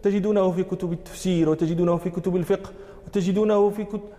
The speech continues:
في كتب الرق-، بل تجدونه حتى في كتب الأدب. هذا كأن الكلام عن الموت دخل،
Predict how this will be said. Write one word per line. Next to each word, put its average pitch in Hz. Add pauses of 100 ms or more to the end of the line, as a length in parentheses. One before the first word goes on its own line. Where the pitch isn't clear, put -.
(160)
في 214
كتب 208
الرق-، 214
بل 214
تجدونه 208
حتى 226
في 226
كتب 208
الأدب. 202 (1040)
هذا 196
كأن 208
الكلام 202
عن 196
الموت 202
دخل، 202